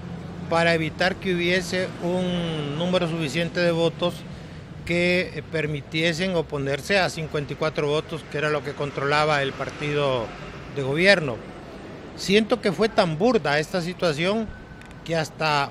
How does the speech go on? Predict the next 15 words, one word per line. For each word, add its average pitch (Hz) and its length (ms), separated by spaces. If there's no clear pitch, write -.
funcionarios 156 880
del 139 120
Poder 135 240
Ejecutivo 160 560
votaron 156 580
en 135 120
un 139 120
proceso 160 500
que 165 120
compete 147 840
exclusivamente 143 1000
al, 113 140
al 117 80
Poder, 143 560
eh, 131 240